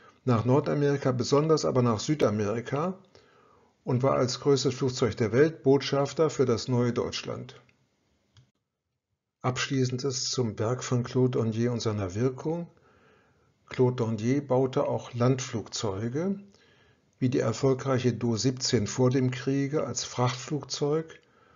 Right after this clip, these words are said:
und später als Bomber als Do zweihundertsiebzehn weiterentwickelt. Und die DO fünfundzwanzig beziehungsweise DO siebenundzwanzig nach dem Kriege,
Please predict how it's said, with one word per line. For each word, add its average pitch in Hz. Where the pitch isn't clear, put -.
und 123
später 127
als 117
Bomber 127
als 120
Do 127
zweihundertsiebzehn 120
weiterentwickelt. 104
Und 139
die 117
DO 123
fünfundzwanzig 143
beziehungsweise 117
DO 110
siebenundzwanzig 127
nach 113
dem 143
Kriege, 156